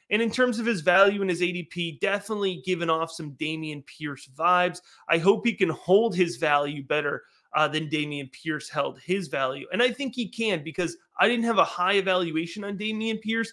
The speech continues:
but I do have a pretty solid evaluation on Ray Davis. Ray Davis, he runs with good lower body strength.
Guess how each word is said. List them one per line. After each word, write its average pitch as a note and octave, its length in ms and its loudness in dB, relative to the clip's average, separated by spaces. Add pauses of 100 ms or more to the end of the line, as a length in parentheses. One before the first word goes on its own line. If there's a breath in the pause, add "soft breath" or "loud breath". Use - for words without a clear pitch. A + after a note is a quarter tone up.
(280 soft breath)
but F#3 100 6
I A3+ 80 10
do G3+ 160 0
have C4+ 140 -2
a A3 40 4
pretty G#3 260 -6
solid F3+ 500 -2
evaluation D#3+ 580 -2
on C3+ 160 -6
Ray C#3 160 -8
Davis. C#3+ 500 -6
Ray G#3 140 -2
Davis, F#3+ 380 -2
he F#3 220 -6
runs F#3 280 0
with D#3 160 -10
good F#3+ 200 0
lower F3 260 0
body D#3+ 380 0
strength. C3 380 -6